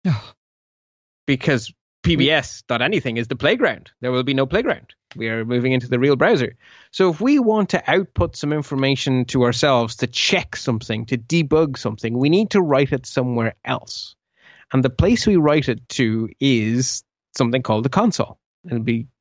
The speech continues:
Speaker 1: Okay.
Speaker 2: a wonderful function called console dot log. So P B S dot say console dot log. And I want to just show you the console because the console allows us to, to see into our JavaScript variables and things. It's really cool, and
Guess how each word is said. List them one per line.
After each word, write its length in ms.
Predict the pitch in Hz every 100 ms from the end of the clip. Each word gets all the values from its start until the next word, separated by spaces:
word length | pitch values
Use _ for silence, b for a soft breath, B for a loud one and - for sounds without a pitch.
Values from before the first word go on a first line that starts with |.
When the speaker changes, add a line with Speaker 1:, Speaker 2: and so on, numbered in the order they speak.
| -
Speaker 1:
Okay. 220 | 147 247
Speaker 2:
a 60 | 110
wonderful 320 | 143 147 120
function 280 | 110 127 - -
called 220 | 117 117
console 400 | - 127 127 120
dot 180 | 135 135
log. 300 | 170 104 -
So 80 |
P 140 | 117 156
B 100 | 156
S 100 | 135
dot 180 | 120 -
say 240 | 117 110
console 320 | 107 117 117
dot 140 | 120 143
log. 280 | 123 78 - _ B B B B B B
And 300 | 156 160 160
I 80 | 160
want 160 | 226 285
to 60 |
just 140 | 240 -
show 320 | - - 214
you 180 | 175 135
the 80 | 120
console 400 | 120 110 - 107
because 480 | 120 131 123 156
the 80 | 165
console 840 | 131 156 196 196 185 170 165 151 _ b b b b
allows 400 | 151 160 165 151
us 200 | 156 -
to, 240 | - 143 131 -
to 140 | 147
see 480 | - - 202 196 175
into 260 | 160 -
our 80 | 135
JavaScript 800 | 123 120 117 117 - - - - _ _ _ -
variables 520 | 117 113 107 101 -
and 100 | 104
things. 300 | - - -
It's 140 | 139
really 360 | 139 156 220 202
cool, 400 | - 131 110 123
and 380 | 127 131 127